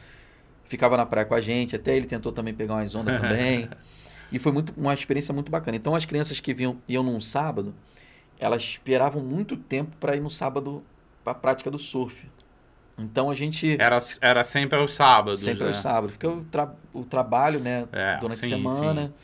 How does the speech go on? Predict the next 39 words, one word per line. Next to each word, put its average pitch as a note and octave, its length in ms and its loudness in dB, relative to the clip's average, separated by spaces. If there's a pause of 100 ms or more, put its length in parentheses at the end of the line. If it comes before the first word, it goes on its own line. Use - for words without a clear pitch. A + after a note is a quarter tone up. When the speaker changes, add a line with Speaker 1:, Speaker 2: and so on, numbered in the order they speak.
(340)
Speaker 1:
enfim, B2 360 -6
às G#2 100 -2
vezes C3 200 0
ficava B2+ 200 0
fazendo B2+ 180 -2
um B2 40 -6
sábado B2 320 -2
e B2 40 -2
um B2+ 40 -2
domingo, B2 540 -4
quando A2+ 220 -8
o - 20 -4
Nivaldo A2 420 -2
não A2 140 -6
tinha, A#2+ 460 -4 (300)
mas A2 220 -2
o - 40 -16
que C3+ 100 -6
que - 60 -6
acontecia? A#2 580 -4 (640)
O A2+ 60 -8
meu A#2 140 2
salário C3+ 460 4
ia D#3+ 80 6
me-, D#3+ 260 0
mais B2+ 220 2
da E3+ 100 0
metade D#3+ 540 2
ia E3+ 80 0
pro, E3+ 360 -4
pro - 140 -10
projeto. C3 420 0
Speaker 2:
No A#2+ 40 -2
projeto, G2+ 640 -4
é, F#2 160 -10
sempre G#2+ 280 -4
Speaker 1:
A - 20 2
gente A#2+ 200 0
Speaker 2:
assim, - 60 -6